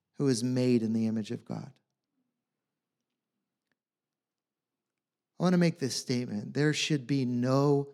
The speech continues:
face projected before us that we feel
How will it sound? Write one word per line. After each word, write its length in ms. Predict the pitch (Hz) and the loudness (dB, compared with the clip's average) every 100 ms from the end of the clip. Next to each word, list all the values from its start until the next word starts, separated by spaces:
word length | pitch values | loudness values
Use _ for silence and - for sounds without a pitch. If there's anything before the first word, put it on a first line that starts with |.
| _ _ | _ _
face 680 | - - - 143 127 - - _ _ - | -20 -8 0 0 2 -2 -4 _ _ -16
projected 920 | - 131 110 110 131 131 - 135 120 - _ - | -6 -6 -4 -4 -4 -4 -4 -4 -4 -14 _ -12
before 580 | - 120 - 120 120 107 | -6 -6 -4 0 0 0
us 380 | 110 110 - - _ _ _ _ _ _ _ _ _ - | -6 -6 -8 -8 _ _ _ _ _ _ _ _ _ -12
that 200 | 131 123 | -6 -4
we 220 | 123 131 | -2 -2
feel 460 | 123 - 120 120 | -4 -4 0 0